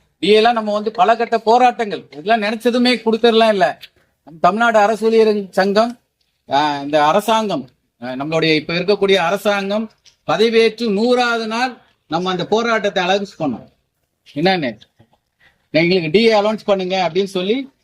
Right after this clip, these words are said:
அனௌன்ஸ் பண்ணோம். இந்த டி ஏ அனௌன்ஸ் பண்ணும் பொழுது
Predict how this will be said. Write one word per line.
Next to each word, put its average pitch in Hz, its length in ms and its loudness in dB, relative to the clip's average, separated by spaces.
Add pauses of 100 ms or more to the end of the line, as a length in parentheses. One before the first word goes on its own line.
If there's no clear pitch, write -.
(100)
அனௌன்ஸ் 196 340 0
பண்ணோம். 127 280 -6
இந்த 123 220 -10
டி 220 140 -2
ஏ 269 100 4
அனௌன்ஸ் 247 340 0
பண்ணும் 226 240 2
பொழுது 226 540 2